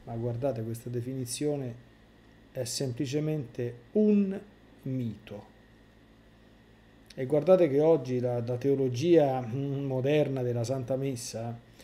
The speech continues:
si, come dire, ha trovato il modo di, di, di, di salvare queste cose, ma non è più così, eh. Non è più così.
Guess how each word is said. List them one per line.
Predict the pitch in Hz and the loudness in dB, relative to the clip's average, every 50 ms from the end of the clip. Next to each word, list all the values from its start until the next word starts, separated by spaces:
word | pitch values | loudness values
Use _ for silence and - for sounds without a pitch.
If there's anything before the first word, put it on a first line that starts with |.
| - - - | -20 -20 -20
si, | - - - - 196 202 202 208 208 - - - - - - - - - - - - - - _ _ - | -14 -8 0 2 4 4 4 4 2 -4 -14 -20 -20 -20 -20 -20 -20 -18 -16 -16 -16 -18 -20 _ _ -6
come | - 139 143 151 | -4 -2 0 2
dire, | 151 160 160 151 151 147 143 - - - - - | 4 4 6 6 6 4 2 -2 -8 -16 -12 -8
ha | 139 135 135 143 147 | -8 -8 -8 -8 -8
trovato | - 143 147 151 156 151 151 | -4 0 4 4 4 4 2
il | 156 156 | 0 0
modo | 160 170 185 190 165 156 | 4 6 6 6 6 4
di, | 147 135 135 135 135 143 139 - - - | 2 0 0 -2 -2 -4 -6 -10 -16 -14
di, | - 139 131 139 135 | -12 -10 -8 -8 -8
di, | 131 139 143 151 | -6 -4 -4 -4
di | 147 151 156 | -2 -4 -2
salvare | - - 156 151 147 139 151 170 170 156 147 139 | 2 2 4 4 4 6 6 8 8 8 6 4
queste | 135 135 120 - - 127 | 4 2 0 -2 -4 -2
cose, | 123 127 120 110 107 - 113 110 | -2 -2 -2 -2 -6 -8 -10 -8
ma | 110 113 117 | -6 -6 -6
non | 117 117 120 117 | -4 -4 -4 -6
è | 113 | -6
più | - - 175 180 | -2 0 0 0
così, | 185 - 110 104 95 92 90 | 0 -6 -12 -14 -14 -14 -14
eh. | 85 - - - - - - - - - - - - - - - - - - - - - - - - - - - - - - - - - - - _ _ - - - - - | -16 -16 -18 -20 -20 -20 -20 -20 -20 -20 -20 -20 -20 -20 -20 -20 -20 -20 -20 -20 -20 -20 -20 -20 -20 -20 -20 -20 -20 -20 -20 -20 -20 -20 -20 -20 _ _ -20 -20 -20 -18 -14
Non | 107 101 104 123 | -12 -10 -8 -8
è | 160 | -8
più | 160 - 185 226 214 | -6 -6 -6 -6 -6
così. | - - 117 - - | -6 -10 -8 -6 -6